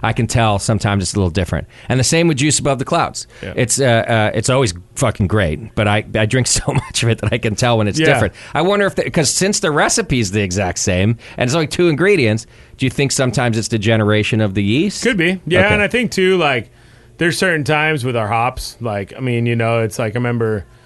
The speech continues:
Speaker 2: even this year, like, Maui slightly changed, right? 'Cause, I
Speaker 1: Mm.
Speaker 2: mean, our new Mosaic is different than last year's
Speaker 1: Right,
Speaker 2: Mosaic.
Speaker 1: yeah.
Speaker 2: Citra is pretty similar, but the Mosaic was a huge difference this year. 'Cause last year's Mosaic, well, you know, twenty twenty crop Mosaic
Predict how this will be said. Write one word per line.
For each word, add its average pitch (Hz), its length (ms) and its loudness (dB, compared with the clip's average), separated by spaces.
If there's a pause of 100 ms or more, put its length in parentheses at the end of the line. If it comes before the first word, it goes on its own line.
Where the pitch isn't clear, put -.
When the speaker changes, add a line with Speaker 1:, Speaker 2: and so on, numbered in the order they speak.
(180)
Speaker 2:
even 139 260 0
this 143 220 0
year, 117 180 0
like, 101 400 -4 (520)
Maui 120 760 -2
slightly 117 480 -4
changed, 101 400 -6
right? 110 260 -8
'Cause, - 120 -12
I 98 40 0
Speaker 1:
Mm. 85 40 -2
Speaker 2:
mean, 92 280 -8 (320)
our 101 120 -6
new 113 120 -2
Mosaic 113 460 0
is 95 120 -8
different 107 260 -4
than 104 100 -6
last 143 260 -6
year's 92 160 -10
Speaker 1:
Right, 113 260 0
Speaker 2:
Mosaic. 90 260 -10
Speaker 1:
yeah. 117 160 0
Speaker 2:
Citra 208 360 0
is 190 80 0
pretty 190 220 -2
similar, 190 380 -2
but 151 120 -2
the 120 60 -4
Mosaic 131 500 0
was 117 160 -4
a - 40 -6
huge 139 420 -4
difference 104 240 -4
this 98 160 -8
year. 101 140 -6
'Cause 107 140 -6
last 147 300 0
year's 156 420 -2 (460)
Mosaic, 127 720 0
well, 110 260 -2
you 120 140 -6
know, 101 160 -4
twenty 120 640 -2 (160)
twenty 135 380 -4
crop 113 280 -4
Mosaic 107 600 -4